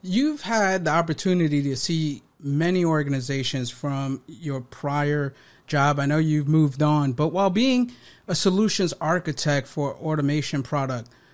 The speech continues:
what would you say is one of the biggest problems organizationals fa-, organizations face when dealing with security and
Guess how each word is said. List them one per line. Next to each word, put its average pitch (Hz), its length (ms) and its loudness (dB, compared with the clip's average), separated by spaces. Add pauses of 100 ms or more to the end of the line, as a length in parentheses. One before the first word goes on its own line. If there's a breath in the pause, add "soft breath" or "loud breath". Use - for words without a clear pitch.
(420 soft breath)
what 208 160 0
would 359 200 0
you 330 120 0
say 185 500 2
is 156 440 0
one 180 360 -4
of 190 80 -2
the 180 80 2
biggest 165 500 -2
problems 165 480 0
organizationals 147 1040 0
fa-, 151 220 -2 (160)
organizations 156 880 2
face 127 420 -2 (280 soft breath)
when 156 240 0
dealing 165 440 2
with 151 320 0 (380)
security 139 920 0
and 131 380 -6